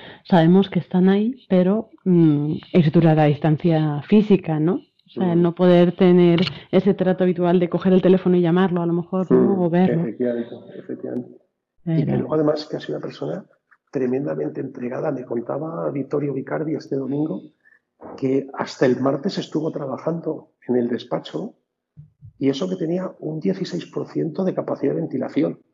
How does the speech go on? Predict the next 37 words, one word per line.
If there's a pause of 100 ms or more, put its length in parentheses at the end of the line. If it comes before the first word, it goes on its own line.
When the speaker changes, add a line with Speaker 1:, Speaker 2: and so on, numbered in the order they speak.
(120)
Speaker 2:
que
es
Speaker 1:
Uf.
Speaker 2:
bajísimo.
O
sea,
un
dieciséis
por
ciento (680)
es
que,
pues
nada,
es
una,
una
quinta
parte
de
la (200)
capacidad
ventilar
de
los
pulmones,
¿no?
Porque (360)
tenía
una
insuficiencia
respiratoria
que
se
le
iba
agravando,